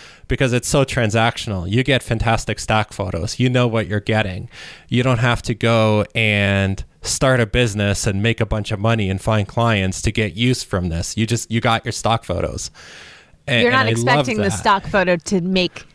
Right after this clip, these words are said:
Speaker 2: to do the heavy lifting, you mean?
Speaker 1: Yeah,
Speaker 2: Yeah.
Speaker 1: the stock photo is not pitch telling you you're gonna make a hundred K a
Speaker 2: Right.
Speaker 1: year because you bought their stock photos. It's a stock photo. They're nicer, they're more on brand, whatever it may be.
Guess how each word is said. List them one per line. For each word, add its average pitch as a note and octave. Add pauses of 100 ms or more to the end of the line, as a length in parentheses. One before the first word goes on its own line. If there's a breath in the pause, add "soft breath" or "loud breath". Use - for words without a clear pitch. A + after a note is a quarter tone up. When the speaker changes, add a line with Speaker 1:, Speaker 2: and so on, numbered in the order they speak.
(120)
Speaker 2:
to -
do G3+
the F#3
heavy E3+
lifting, D#3+
you B2+
mean? C#3 (500 loud breath)
Speaker 1:
Yeah, G3
Speaker 2:
Yeah. -
Speaker 1:
the D3
stock F#3+
photo E3+
is C#3
not C#3+ (280)
pitch -
telling C#3
you B2+
you're A#2+
gonna A#2+
make A2+
a A#2
hundred A2+
K G#2+
a -
Speaker 2:
Right. A2
Speaker 1:
year G2+
because G2
you G2+
bought G#2
their G#2+
stock B2
photos. F#2+
It's C3
a D#3+
stock D#3+
photo. G#2
They're C#3
nicer, D3+
they're C3
more B2+
on A#2+
brand, A#2
whatever A2
it G2+
may A2
be. A2+